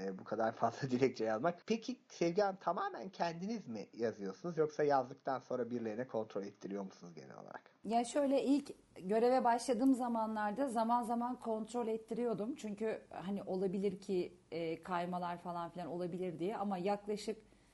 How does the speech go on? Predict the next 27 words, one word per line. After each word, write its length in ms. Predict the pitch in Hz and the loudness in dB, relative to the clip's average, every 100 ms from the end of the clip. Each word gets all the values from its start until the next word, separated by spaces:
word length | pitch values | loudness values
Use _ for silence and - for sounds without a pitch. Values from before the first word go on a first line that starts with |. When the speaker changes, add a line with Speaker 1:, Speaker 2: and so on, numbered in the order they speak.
| _ _ | _ _
Speaker 2:
işte 180 | - 185 | -6 -2
ben 220 | 185 170 - - | -2 -4 -8 -6
on 160 | 185 | -2
iki 220 | 202 190 | -2 0
yıldır 300 | 180 160 160 | -2 0 -4
aktif 380 | - 160 - - | -4 -6 -6 -8
avukatlık 580 | 165 160 180 175 - - | -6 -4 -6 -8 -10 -6
yapıyorum. 500 | 151 - 139 151 240 180 | -6 -6 -8 -6 -8 -4
Yaklaşık 560 | 185 180 185 180 180 185 | -4 -2 -6 -6 -8 -6
on 260 | 180 190 185 | -2 0 0
bir 120 | 165 | -2
yıldır 400 | 156 151 139 220 - _ _ | -2 -4 -2 -4 -6 _ _
artık 260 | 175 170 - | -6 -6 -8
hiç 120 | 180 | -12
kimseye 380 | - 180 175 156 | -10 -6 -6 -6
kontrol 380 | 175 160 180 165 | -6 -6 -4 -4
ettirmiyorum. 720 | 170 - 175 160 151 214 294 - _ _ _ _ - | -6 -8 -6 -6 -4 -6 -10 -16 _ _ _ _ -8
E, 380 | 165 165 165 160 | -4 -4 -4 0
ve 120 | 202 | 0
genelde 560 | 190 196 202 202 196 208 | 4 4 4 4 2 0
de 120 | 233 | 0
hep 180 | 226 220 | -2 -4
şey 340 | - 214 208 | -2 0 2
duyuyorum. 460 | 170 175 170 208 233 - _ _ - | 0 0 0 -2 -6 -10 _ _ 2
"Ya 160 | 196 | 4
avukat 420 | 185 196 196 233 | 6 2 0 -4
hanım, 280 | 220 202 180 | -2 -2 -4